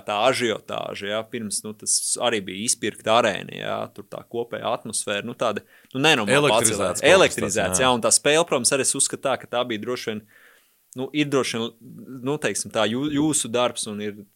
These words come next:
Speaker 1: basketbola apskatnē, kas noteikti var analizēt, vat, kuras ir vispār visu laiku labākās spēles, bet manā
Speaker 2: Mm.
Speaker 1: skatījumā tā bija iespējams visu laiku labākā spēle, ko es vismaz savā apzinīgajā, nu, tādā dzīvē esmu redzējis, kas, man liekas, gan kvalitātes ziņā, gan emociju ziņā,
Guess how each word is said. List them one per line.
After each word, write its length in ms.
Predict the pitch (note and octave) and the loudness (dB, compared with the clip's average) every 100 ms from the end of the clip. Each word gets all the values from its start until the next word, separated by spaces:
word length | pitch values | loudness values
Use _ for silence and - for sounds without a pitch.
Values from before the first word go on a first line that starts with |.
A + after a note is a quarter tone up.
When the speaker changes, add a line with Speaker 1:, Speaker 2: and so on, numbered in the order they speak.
| _ | _
Speaker 1:
basketbola 560 | A2+ B2+ A#2+ G#2 G#2+ C3 | -6 -6 -4 -4 -2 -2
apskatnē, 380 | - B2 G#2+ G2+ | -4 -10 -10 -12
kas 180 | G2+ - | -12 -10
noteikti 380 | A2 G#2+ G#2 G2+ | -8 -8 -10 -6
var 80 | A2+ | -4
analizēt, 500 | A#2+ G#2+ G2 G2+ G2 | -4 -6 -6 -8 -6
vat, 180 | G#2 - _ _ _ - - | -10 -10 _ _ _ -20 -8
kuras 240 | A#2 - | -2 -2
ir 60 | A2+ | 0
vispār 320 | C#3+ A#2+ G#2 | -2 0 -2
visu 220 | A#2 - A2+ | -2 -2 -2
laiku 220 | G#2 D3 | -2 2
labākās 540 | F3 A#2 F#2+ - - - | 4 4 0 -2 -2 -2
spēles, 260 | A2 A2+ G#2 | -2 -2 -2
bet 80 | A2+ | 2
manā 240 | D3 C#3+ | 4 6
Speaker 2:
Mm. 80 | G#2+ | 4
Speaker 1:
skatījumā 460 | C3 C#3 A#2+ G#2+ - | 0 0 0 -2 0
tā 120 | A#2 A2+ | 0 2
bija 340 | G#2+ G#2+ B2 | 0 2 2
iespējams 400 | B2 G#2 G2 - | 2 0 0 0
visu 240 | B2 - A2 | 0 -2 -4
laiku 220 | G#2+ A2+ | 0 2
labākā 400 | A2 G2+ - - | 2 0 -2 -4
spēle, 560 | - G#2 G#2+ A#2 A2 - | -2 0 0 -2 -4 -6
ko 300 | - G#2+ G#2 - _ | -6 -4 -4 -8 _
es 240 | A#2 - - | 0 2 0
vismaz 240 | G2 G2+ | 0 0
savā 300 | - A2 G#2 | 2 4 2
apzinīgajā, 640 | A2 A2 G#2 G2 - - A2+ | 0 0 -4 -4 -8 -8 -10
nu, 180 | A#2+ B2 - | -10 -12 -12
tādā 300 | - G#2 G2+ - _ - - | -10 -8 -10 -12 _ -20 -2
dzīvē 320 | A2 B2+ G#2+ | 2 4 4
esmu 220 | G2 G#2 G#2+ | 2 2 0
redzējis, 400 | G2+ F#2+ - - | 0 -4 -8 -8
kas, 160 | G2+ | -6
man 140 | G#2 G#2 | -4 -4
liekas, 160 | G2+ | -6
gan 140 | G2 G2+ | -8 -4
kvalitātes 640 | C3+ E3 D3+ A2+ A2 G#2 | 0 2 2 0 0 2
ziņā, 320 | A#2 C3 G2+ G2+ | 0 0 -2 -4
gan 140 | G#2 | -2
emociju 540 | C3 D3 A2+ G#2+ G#2+ G2 | -2 0 0 -2 -4 -4
ziņā, 300 | A#2+ A#2+ | -4 -2